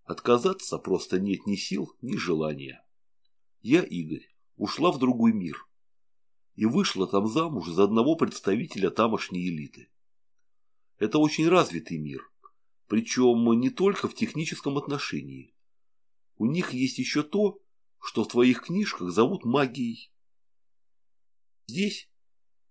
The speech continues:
как и во многих мирах, они просто отдыхают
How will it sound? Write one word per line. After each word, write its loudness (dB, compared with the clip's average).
как 2
и 6
во 4
многих 0
мирах, -2
они 2
просто 0
отдыхают -2